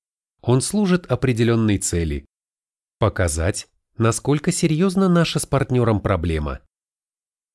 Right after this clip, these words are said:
Проявление ярости помогает высвободиться целому набору чувств из прошлого, которые кипели внутри нас и нуждались в разборе. Гнев побуждает на них отреагировать.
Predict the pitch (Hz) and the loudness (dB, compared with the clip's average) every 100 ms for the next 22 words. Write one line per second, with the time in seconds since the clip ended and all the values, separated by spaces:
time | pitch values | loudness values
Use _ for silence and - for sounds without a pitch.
0 | - 101 95 87 95 95 98 92 87 104 | -2 2 2 2 2 4 4 2 2 2
1 | 120 - 117 - 117 110 127 147 147 123 | 0 -2 -2 0 0 2 2 0 -2 -2
2 | 175 - 165 143 143 139 - 135 - 170 | -2 0 0 0 0 -2 -2 -2 0 2
3 | 175 165 151 135 127 127 - - 107 - | 2 2 2 2 2 2 0 -2 -2 -4
4 | - 123 - - 127 - 85 76 69 _ | -6 -4 -2 -4 -4 -2 -2 -2 -6 _
5 | _ _ _ _ 98 98 90 87 80 90 | _ _ _ _ -2 0 0 0 0 -4
6 | - 90 87 85 85 - 80 73 85 - | 0 0 0 -2 -4 -4 -6 -4 -6 -6
7 | - _ _ _ 123 143 151 160 202 160 | -12 _ _ _ 2 2 2 0 0 -2
8 | - 104 87 82 90 82 80 _ _ _ | 0 0 0 -2 -2 -2 -6 _ _ _
9 | _ _ _ _ _ 98 98 98 98 - | _ _ _ _ _ 0 2 4 2 0
10 | 117 110 101 101 110 117 120 120 131 - | 0 2 2 2 0 0 0 2 0 -2
11 | 135 139 147 147 165 104 80 - | -2 0 0 0 -2 -2 -4 -8